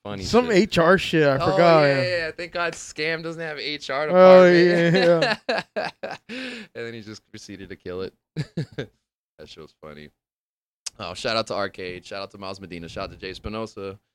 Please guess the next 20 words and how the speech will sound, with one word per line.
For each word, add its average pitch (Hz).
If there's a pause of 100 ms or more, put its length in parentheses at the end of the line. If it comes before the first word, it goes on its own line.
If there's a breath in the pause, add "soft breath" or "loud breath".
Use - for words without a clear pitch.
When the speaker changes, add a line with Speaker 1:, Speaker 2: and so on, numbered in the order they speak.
(240)
Speaker 1:
D 113
J 107
Puffy 110
as 98
well. 95 (160)
Um, 80 (320)
fun 98
shit, 82
fun 80
shit. 76 (540)
Um, 73
dude, 180
I'd 180
never 208
seen 202
D 160
J 147
Puffy - (360)
before, 87
and 90